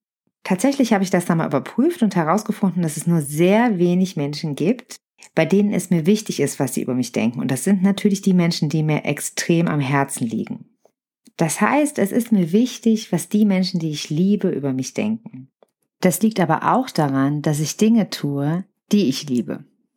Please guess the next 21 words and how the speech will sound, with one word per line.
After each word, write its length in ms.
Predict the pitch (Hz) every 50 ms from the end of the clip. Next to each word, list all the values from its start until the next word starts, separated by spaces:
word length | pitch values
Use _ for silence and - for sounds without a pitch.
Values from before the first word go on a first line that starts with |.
| _ _ _ _ _ _ _ _ -
Ich 180 | 196 - -
fühle 220 | - - 302 285 254
mich 240 | 214 190 - -
also 300 | - 175 175 175 175 175
in 100 | 185 170
meinem 220 | 156 151 147 143 143
Leben 180 | 139 139 131
erfüllt, 600 | - - 131 - - - 180 208 262 302 320 285 -
vor 200 | - - 214 -
allen 220 | 170 175 175 180
Dingen 260 | 175 175 170 170 165
mit 140 | 160 151 131
den 160 | 147 139 131
beruflichen 540 | 127 135 127 - - - - - - 214 196
Dingen, 260 | 175 185 180 175 170
die 80 | 165 175
ich 140 | 156 - -
mache 500 | 147 147 147 - 156 151 147 143 147 147
und 200 | - 147 139 -
auch 100 | 139 -
privat. 580 | - - - 131 127 165 165 160 156 156 -